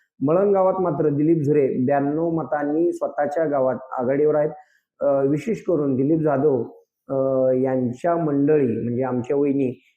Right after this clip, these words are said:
या मळंगावच्या सरपंच आहेत आत्ता विद्यमान, त्या गावात त्यांनी ब्याण्णव मताची आघाडी घेतलेली आहे दिलीप जाधव यांनी. बोरगाव हे गाव संजय काकांचे ओळखले जाते, तशी ओळख आहे त्यांची.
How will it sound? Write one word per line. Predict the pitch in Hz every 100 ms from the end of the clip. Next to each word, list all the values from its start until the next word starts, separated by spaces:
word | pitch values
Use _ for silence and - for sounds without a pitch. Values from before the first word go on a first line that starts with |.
| -
या | 135
मळंगावच्या | 139 131 143 143 139 131 147
सरपंच | - 127 127 143 143
आहेत | 147 127 127 -
आत्ता | 117 - 131
विद्यमान, | 127 113 131 113 101 _ _ -
त्या | 147
गावात | 151 139 135 156
त्यांनी | 135 - - 139 131 135 143 - 135
ब्याण्णव | 127 127 139 160
मताची | 165 135 135 135 170
आघाडी | 151 127 127
घेतलेली | 131 117 123 131
आहे | 127
दिलीप | 120 123
जाधव | 127 120
यांनी. | 117 107 101 _ _ _ _ _
बोरगाव | 123 139 147 147 165 135 123
हे | 135 139
गाव | 139 143 147 156
संजय | - 123 127 143
काकांचे | 143 139 139 131 151 156 139
ओळखले | 131 135 131 131
जाते, | 131 131 143
तशी | 156 - - 139
ओळख | 131 131 147
आहे | 139
त्यांची. | 131 113 123 131